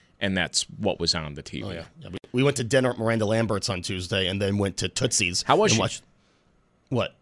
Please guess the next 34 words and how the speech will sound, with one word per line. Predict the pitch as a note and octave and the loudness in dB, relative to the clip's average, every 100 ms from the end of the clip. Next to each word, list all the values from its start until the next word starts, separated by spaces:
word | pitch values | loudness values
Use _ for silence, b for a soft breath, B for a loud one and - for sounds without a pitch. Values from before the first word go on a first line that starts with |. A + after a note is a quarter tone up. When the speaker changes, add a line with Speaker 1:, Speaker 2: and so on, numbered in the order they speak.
| _ _ - | _ _ -2
Speaker 1:
Miranda | B2+ D3 | 0 2
Lambert. | E3 F#3+ E2+ - | 2 0 -4 -8
Speaker 2:
The, | C3+ C#3 | 4 4
the | C3 C3+ | 4 4
restaurant? | D3 F3 A3 A3+ | 4 4 2 2
Speaker 1:
How | A#2+ | 4
was | B2 | 4
her | C3+ | 4
cooking? | - D#3+ - b b b b | 0 -2 -6 b b b b
Speaker 2:
Let | C3+ G3 | 2 4
me | A3 | 4
tell | D3 G#2+ | 2 0
you. | D2+ - _ _ _ _ | -2 -12 _ _ _ _
You | C#3+ B3 | 4 4
would | - | 6
think, | G#3+ F#3 | 4 4
like, | E3 | 0
these | D#3+ | -2
places, | - - - E3 B2+ | -2 2 2 2 2
you | C3+ | 2
know, | |
generic, | A#2 A2+ B2+ C#3+ C#3+ C#3+ | 0 0 2 4 4 4
you | C3 | 0
know, | B2 | 0
it's | B2+ | 0
a, | B2 C3 | 0 0
it's, | - D#3 C#3+ | -2 -6 -2
you | |
know, | C3 A2+ | 2 2
country | D3 C#3 C#3 | 2 2 4
music | C3+ C3+ C#3+ | 4 4 2
stars | - C#3 A2+ | 2 4 6
Speaker 1:
Mm-hmm. | |
Speaker 2:
place. | A2 G#2+ | 4 4